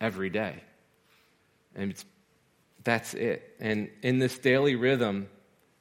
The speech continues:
we will face a battle every day where we will have to once again surrender and not do this in our own strength. And we'll have to say, "Okay, Christ, you are my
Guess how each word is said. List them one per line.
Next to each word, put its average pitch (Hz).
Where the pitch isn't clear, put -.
we 110
will 110
face -
a 104
battle 98
every 92
day 90
where 95
we 107
will 107
have 117
to 104
once 120
again 110
surrender 113
and 110
not 113
do 113
this 101
in 104
our 95
own 90
strength. 110
And 95
we'll 92
have 95
to -
say, 82
"Okay, 87
Christ, -
you 92
are 92
my 82